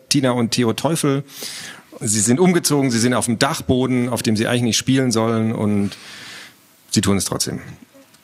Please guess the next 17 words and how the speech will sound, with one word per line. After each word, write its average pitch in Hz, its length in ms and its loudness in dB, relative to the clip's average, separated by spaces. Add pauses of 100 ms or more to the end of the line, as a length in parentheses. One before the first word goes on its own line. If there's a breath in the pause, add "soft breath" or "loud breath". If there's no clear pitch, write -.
(460 loud breath)
Theo 185 300 4
stand 135 360 0
auf 120 140 0
einer 117 160 2
verstaubten 117 460 0
Umzugskiste 127 720 0
mit 110 120 2
der 113 100 0
Aufschrift 113 460 -2
Bücher, 131 540 2 (360 loud breath)
welche 117 240 0
die 120 100 2
Vormieter 113 540 2
hier 104 200 0
anscheinend 101 380 0
vergessen 98 480 -2
hatten. 104 340 -6